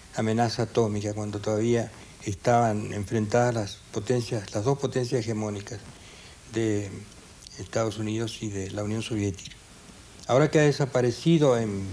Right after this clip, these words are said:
principio ese riesgo de una conflagración nuclear que iba a convertir en pavesa el planeta Tierra,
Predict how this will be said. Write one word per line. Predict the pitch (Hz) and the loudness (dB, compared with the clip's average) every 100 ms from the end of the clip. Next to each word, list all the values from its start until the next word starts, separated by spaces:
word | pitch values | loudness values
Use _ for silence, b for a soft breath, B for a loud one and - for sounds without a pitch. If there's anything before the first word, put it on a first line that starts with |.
| - | -6
principio | - 104 - 165 - 113 107 | -2 -2 2 2 2 -2 0
ese | 104 - | -2 -2
riesgo | 113 131 160 147 107 | 0 6 6 4 0
de | 101 | -2
una | 107 113 | -2 -2
conflagración | 113 110 110 98 101 - 147 151 117 101 - - | -4 -2 -2 0 -2 0 0 2 0 -4 -10 -10
nuclear | 107 139 156 123 - - - - - - - - - - - | -2 4 6 4 0 -12 -18 -18 -20 -20 -20 -20 -20 -20 -4
que | 113 | 0
iba | 107 107 107 | 2 2 0
a | |
convertir | 101 98 98 98 110 | -2 -4 -4 -2 -2
en | 101 90 90 92 - | -2 -6 -10 -14 -4
pavesa | 101 113 107 98 92 - 92 - - 107 117 113 - | 0 0 -2 -8 -12 -14 -14 -16 -16 -14 -12 -12 -12
el | - - - - - | -14 -16 -18 -20 -6
planeta | 107 110 113 | -4 -2 -2
Tierra, | 113 - 123 113 156 | -2 2 2 2 -4